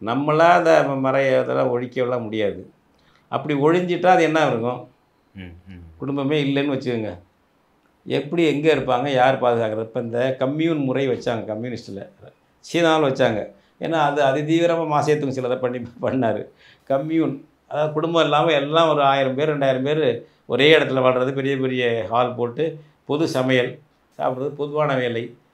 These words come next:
Speaker 1: பொதுவான வருமானங்கள் கொடுக்கறது, அவங்கவுங்க பொழுதுபோக்கு, போக்குவரத்து எல்லாம் அவங்க செலவு பண்ணிக்கிறது, இது மாதிரி கம்யூன் முறை என்று வைத்தார்கள். அது தோல்வி அடைஞ்சு மாசேத்துங் காலத்தையும் கொஞ்சமா கலைச்சிட்டாங்க. அதை எங்கேயும் இல்ல. இப்ப அது நாங்க ஒண்ணும் தடை, தமிழ் தேசியர்கள் ஒண்ணும் தடை சொல்லலையே.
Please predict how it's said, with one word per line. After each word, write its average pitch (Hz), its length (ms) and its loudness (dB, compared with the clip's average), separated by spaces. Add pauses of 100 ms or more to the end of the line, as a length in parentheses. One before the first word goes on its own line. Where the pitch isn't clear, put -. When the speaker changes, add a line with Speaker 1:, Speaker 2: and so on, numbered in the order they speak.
(140)
Speaker 1:
பொதுவான 165 340 2
வருமானங்கள் 135 480 0
கொடுக்கறது, 117 420 -4 (340)
அவங்கவுங்க 160 440 0
பொழுதுபோக்கு, 143 480 -2
போக்குவரத்து 139 420 -4
எல்லாம் 131 220 0
அவங்க 123 200 -4
செலவு 123 200 0
பண்ணிக்கிறது, 110 360 -8
இது 117 160 -6
மாதிரி 135 200 -6 (120)
கம்யூன் 170 480 -2
முறை 127 220 0
என்று 117 220 -4
வைத்தார்கள். 104 520 -6 (520)
அது - 140 -20
தோல்வி 160 380 2
அடைஞ்சு 110 400 -2 (500)
மாசேத்துங் 143 500 -2
காலத்தையும் 139 260 2
கொஞ்சமா 131 260 -4
கலைச்சிட்டாங்க. 110 540 -4
அதை 95 140 -12 (520)
எங்கேயும் 135 440 0
இல்ல. 98 140 -6 (300)
இப்ப - 160 -2
அது 131 120 2
நாங்க 151 280 0
ஒண்ணும் 160 220 0
தடை, 139 180 4 (120)
தமிழ் 135 260 -2
தேசியர்கள் 135 260 0
ஒண்ணும் 127 160 -4
தடை 120 120 0
சொல்லலையே. 117 300 -4